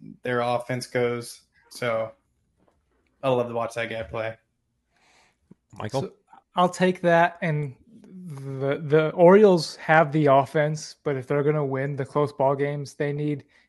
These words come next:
Speaker 3: Yennier Cano to be able to close out the ball games. He hasn't been doing it all year. He's maybe not gonna be used to these high leverage situations that Felix Bautista was able to manhandle all year.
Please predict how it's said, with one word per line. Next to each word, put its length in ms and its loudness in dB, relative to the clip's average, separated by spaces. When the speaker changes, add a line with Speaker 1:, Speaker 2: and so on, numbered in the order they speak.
Speaker 3:
Yennier 460 -6
Cano 560 -2
to 80 -10
be 80 -4
able 80 -2
to 80 -10
close 340 -2
out 160 -2
the 60 -8
ball 180 -4
games. 300 -10
He 100 -6
hasn't 220 -6
been 120 -2
doing 220 -2
it 80 -4
all 180 4
year. 440 -2
He's 160 -10
maybe 240 -6
not 200 -6
gonna 120 -6
be 100 -6
used 260 -10
to 40 -12
these 140 -8
high 180 0
leverage 360 -2
situations 1000 -4
that 220 -6
Felix 260 -6
Bautista 580 -6
was 160 -4
able 220 0
to 160 -10
manhandle 720 -6
all 180 -2
year. 380 -4